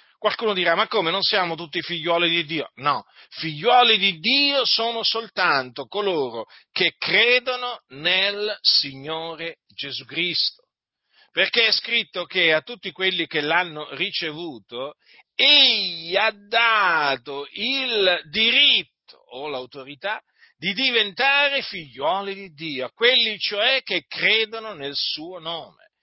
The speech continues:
Ecco dunque che cosa dovete fare per diventare figlioli di Dio. Dovete credere nel suo nome, cioè dovete credere in Gesù Cristo.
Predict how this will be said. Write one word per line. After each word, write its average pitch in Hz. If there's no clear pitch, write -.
Ecco 214
dunque 226
che 160
cosa 214
dovete 190
fare 143
per 185
diventare 165
figlioli 185
di 220
Dio. 165
Dovete 180
credere 208
nel 127
suo 165
nome, 139
cioè 151
dovete 165
credere 127
in 185
Gesù 156
Cristo. 131